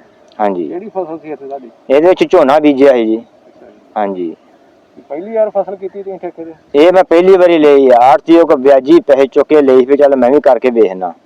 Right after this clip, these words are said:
Speaker 2: ਜੀ।
Speaker 1: ਹਾਂਜੀ।
Speaker 2: ਘਰ ਬੂਆ ਆਪਣਾ?
Speaker 1: ਘਰ ਬੂਆ ਨਹੀਂ, ਮੈਂ ਵੀ ਕਿਸੇ ਦੇ ਘਰ 'ਚ ਰਹਿਣਾ।
Speaker 2: ਅੱਛਾ ਜੀ।
Speaker 1: ਹਾਂਜੀ।
Speaker 2: ਤੇ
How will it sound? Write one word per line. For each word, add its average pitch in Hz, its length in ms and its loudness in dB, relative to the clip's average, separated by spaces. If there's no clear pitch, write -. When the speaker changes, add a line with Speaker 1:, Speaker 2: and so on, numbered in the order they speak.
Speaker 2:
ਜੀ। - 100 -20
Speaker 1:
ਹਾਂਜੀ। 95 340 -4
Speaker 2:
ਘਰ 147 140 -8
ਬੂਆ 127 280 -10
ਆਪਣਾ? 160 300 -12
Speaker 1:
ਘਰ 135 200 0
ਬੂਆ 147 260 2
ਨਹੀਂ, 160 140 0
ਮੈਂ 151 160 2
ਵੀ 175 80 0
ਕਿਸੇ 156 240 0
ਦੇ 170 60 4
ਘਰ 160 160 2
'ਚ 131 60 0
ਰਹਿਣਾ। 113 300 -2
Speaker 2:
ਅੱਛਾ - 680 -20
ਜੀ। 113 60 -20
Speaker 1:
ਹਾਂਜੀ। 90 280 -20
Speaker 2:
ਤੇ 127 40 -20